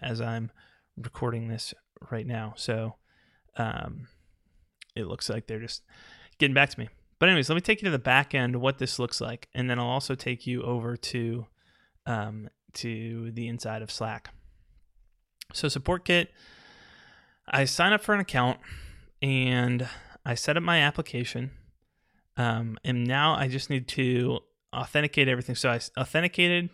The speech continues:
to my Slack chan-, to my Slack organization. I created a Slack,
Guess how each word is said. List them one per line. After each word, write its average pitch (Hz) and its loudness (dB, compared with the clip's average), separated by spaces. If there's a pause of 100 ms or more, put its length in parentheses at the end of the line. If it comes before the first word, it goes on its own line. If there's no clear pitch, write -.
to 151 2
my 143 4
Slack 135 2
chan-, 123 2
to - -4
my 131 4
Slack 135 2
organization. 131 -2 (640)
I 135 -6
created 165 4
a 127 4
Slack, 147 4